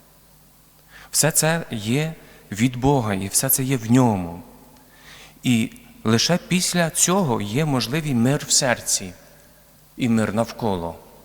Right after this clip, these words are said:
самої людини і там, де живуть люди. Відсутність цієї благодаті, відсутність Божої любові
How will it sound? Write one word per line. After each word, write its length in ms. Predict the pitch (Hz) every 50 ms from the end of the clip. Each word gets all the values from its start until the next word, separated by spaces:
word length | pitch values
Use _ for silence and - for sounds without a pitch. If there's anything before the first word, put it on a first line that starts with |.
| - - - - -
самої 460 | - - - 110 104 101 104 101 104
людини 500 | 101 107 104 107 107 110 113 123 135 143 - - - - - - - - - - _ _ _ _ _ - -
і 140 | 123 113
там, 360 | 107 - - 104 104 110 120 113 101
де 160 | 107 107 110
живуть 360 | 107 - 113 101 104 101 - 104
люди. 260 | 98 92 85 - - - - - - - - - _ _ _ _ _ _ - - - - - - - - -
Відсутність 720 | - 92 107 113 - - - - 175 - - 165 135 - -
цієї 180 | - 165 165
благодаті, 640 | 151 151 160 143 135 135 120 113 101 90 - - - - - - - - - - - - - - - - - - 107
відсутність 640 | 107 107 - - - 170 180 - 160 135 110 107
Божої 380 | 104 113 151 175 165 160 156 143
любові 500 | 135 127 117 110 117 113 117 113 135 147